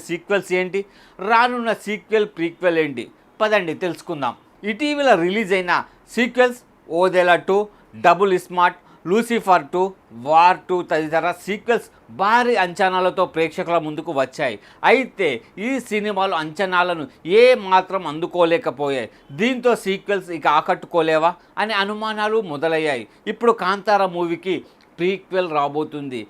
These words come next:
రిషబ్ శెట్టి హీరోగా నటించిన కాంతారా ఎంతటి విజయం సాధించిందో తెలిసిందే. ఈ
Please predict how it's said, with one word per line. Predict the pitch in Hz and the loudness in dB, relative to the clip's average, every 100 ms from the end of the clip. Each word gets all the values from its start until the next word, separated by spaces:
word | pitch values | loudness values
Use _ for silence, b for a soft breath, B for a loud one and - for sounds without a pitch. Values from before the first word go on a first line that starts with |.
| b - 170 | b -4 -2
రిషబ్ | 220 247 - | 2 0 2
శెట్టి | 208 190 185 175 | -2 2 -2 2
హీరోగా | 190 196 175 165 | 2 2 2 -2
నటించిన | 156 170 156 160 160 | -6 -8 -6 -4 0
కాంతారా | 185 185 190 185 - B - | 0 2 2 2 0 B -6
ఎంతటి | 233 233 240 196 180 | -6 0 0 2 2
విజయం | 185 214 185 | 2 0 2
సాధించిందో | 170 170 156 170 170 190 180 | 0 -2 -8 -8 -2 -2 -2
తెలిసిందే. | 151 139 151 139 113 B B | -6 -6 -6 -6 -6 B B
ఈ | 220 | -2